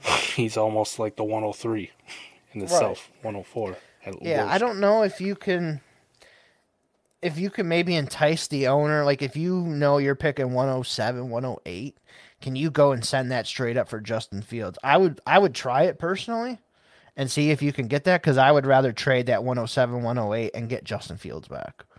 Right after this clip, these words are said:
Speaker 1: Yeah.
Speaker 2: So that's something you could try, 'cause that's gonna be right around, like, the Bowers, Roma Dunze range,
Speaker 1: Mm-hmm.
Speaker 2: um, Neighbors, Brian Thomas, those guys. Like,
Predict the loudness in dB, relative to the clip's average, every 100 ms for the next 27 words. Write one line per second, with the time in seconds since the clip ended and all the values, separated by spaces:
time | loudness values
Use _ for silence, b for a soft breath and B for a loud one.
0 | _ -10 -8 -10 _ _ _ _ _ _
1 | -4 0 0 0 -2 4 4 4 0 -2
2 | -2 0 4 6 4 2 B B B -18
3 | -6 4 6 6 4 2 4 4 6 6
4 | 6 2 4 4 2 2 0 -2 2 4
5 | 6 4 4 0 0 -2 -2 -2 -4 -6
6 | -6 -6 -2 0 0 -2 -4 -4 -4 -4
7 | -6 -6 -6 -2 0 -2 -2 -2 0 0
8 | -2 -4 -10 _ _ _ _ _ _ _
9 | _ -20 -10 -4 -2 -2 -2 -4 -4 -4
10 | -8 -4 0 0 -2 -4 -4 -4 -6 -4
11 | -2 -2 0 4 4 2 0 -4 -4 -12